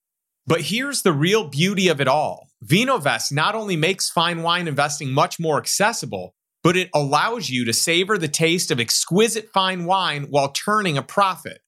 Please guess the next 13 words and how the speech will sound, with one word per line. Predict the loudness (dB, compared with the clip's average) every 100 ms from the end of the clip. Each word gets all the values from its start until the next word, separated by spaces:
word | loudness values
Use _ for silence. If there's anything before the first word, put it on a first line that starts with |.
| _ _ _ _ _ -2
Imagine | 2 2 0 -4 -6
sipping | -2 -2 0 0 2
on | -2
a |
delicious | -2 0 0 0 -4
Bordeaux | 0 2 2 4 2 2
or | -2
Burgundy | 0 2 2 -2 -2 -2 -2 -2
and | 0
watching | 2 2 0 -6 -4
your | -4
portfolio | 0 -2 0 0 2 2 -2
grow. | -2 0 0 0 -6